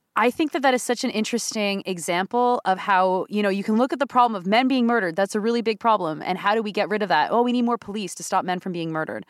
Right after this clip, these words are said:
Or you can look at the reasons for why people are getting murdered,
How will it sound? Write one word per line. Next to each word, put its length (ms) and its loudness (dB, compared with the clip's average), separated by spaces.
Or 320 6
you 120 -2
can 140 -2
look 160 -4
at 80 -6
the 400 0
reasons 960 -4
for 200 -4
why 380 2
people 300 -8
are 80 -4
getting 260 -6
murdered, 440 -6